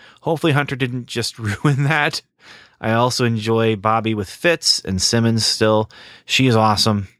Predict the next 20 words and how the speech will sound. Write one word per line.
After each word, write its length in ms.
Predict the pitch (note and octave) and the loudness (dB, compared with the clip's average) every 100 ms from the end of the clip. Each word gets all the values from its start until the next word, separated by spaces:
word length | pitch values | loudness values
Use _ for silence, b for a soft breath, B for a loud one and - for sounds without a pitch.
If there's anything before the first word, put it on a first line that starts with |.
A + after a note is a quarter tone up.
| _ _ _ _ - | _ _ _ _ -2
no 120 | A2 | 2
matter 280 | A2+ A2+ A2 | 2 2 2
what 220 | G#2 F2 | 0 -2
she 120 | - | -2
does, 260 | F2 E2+ E2+ | -2 -2 -2
and 100 | F#2 | 0
I'm 140 | F#2+ | 0
liking 300 | G2 G#2 A2 | 0 0 0
the 60 | F#2+ | -2
continued 460 | - F#2 B2 A2+ G2 | -4 -4 -2 -2 0
relationship 600 | F#2+ G2 - F#2 F#2 - | 0 0 -2 -2 -2 -2
building 280 | F2 F#2 | -2 -2
with 120 | F2+ - | -4 -4
her 320 | F#2 F#2 F2+ | -2 0 -2
and 200 | - F#2 | -4 -4
Simmons 400 | - E2+ D#2+ E2+ | -4 -4 -6 -8
that 100 | - | -10
started 400 | - A1+ D2 - | -8 -8 -8 -8
last 260 | - - - | -8 -4 -4
season. 400 | G1+ G1+ - | -4 -8 -12